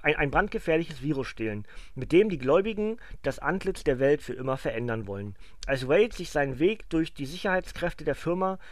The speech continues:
hinter der Biowaffe schießt und hackt, steht er plötzlich einmal mehr dem zeitreisenden Mutanten und Telepathen Cable gegenüber. Und so ruht das Schicksal der Menschheit am Ende in den Händen zweier ver-, verfeindeter Killer,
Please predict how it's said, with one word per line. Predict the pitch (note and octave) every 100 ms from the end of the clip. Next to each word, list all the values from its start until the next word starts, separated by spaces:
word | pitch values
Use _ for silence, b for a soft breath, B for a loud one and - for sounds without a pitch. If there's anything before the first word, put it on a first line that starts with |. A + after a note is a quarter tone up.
| B
hinter | - F#3 G#3+
der | E3
Biowaffe | E3+ F3+ D#3+ C#3+
schießt | - F3 -
und | C#3 B2+
hackt, | F#3 - B B B -
steht | - G#3+ A#3+
er | -
plötzlich | F#3+ E3+ E3 - E3 - -
einmal | E3 G3+ G#3
mehr | D#3 D3+ D#3+
dem | D3+ C#3+ -
zeitreisenden | D#3+ - E3 D#3+ E3
Mutanten | D3+ C3+ C#3 C#3+
und | B2
Telepathen | - D#3 - A#2 A#2 D3+
Cable | A2 A2 A2
gegenüber. | B2+ B2+ C3 A#2+ G#2+ G2+ B B B
Und | C3+
so | C3 C#3
ruht | A3 F#3
das |
Schicksal | - G#3+ - F#3
der | C#3+
Menschheit | D#3+ F#3 D#3+
am | B2
Ende | B2+ E3+ G3
in | G3 D3
den | C3
Händen | D#3 F3 F3+
zweier | - D#3+ G3
ver-, | G#3+ F#3+ D3+
verfeindeter | - D#3+ D3+ D#3+ D#3
Killer, | B2 E3 E3+ E3+